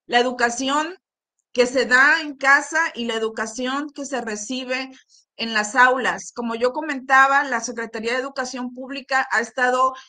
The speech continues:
haciendo modificaciones en cuanto a los libros de texto, que son básicos y son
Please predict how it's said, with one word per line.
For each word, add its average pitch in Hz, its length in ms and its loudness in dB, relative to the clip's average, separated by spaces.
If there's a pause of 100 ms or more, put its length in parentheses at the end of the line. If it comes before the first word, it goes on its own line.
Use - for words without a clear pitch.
(340)
haciendo 247 1160 0
modificaciones 240 1300 -4
en 233 180 -12
cuanto 214 920 -4 (480)
a 226 100 4
los 220 200 -4
libros 269 400 -4
de 240 140 -4
texto, 254 520 -4
que 226 100 -8
son 240 280 -6
básicos 262 600 0
y 220 80 -6
son 233 540 -8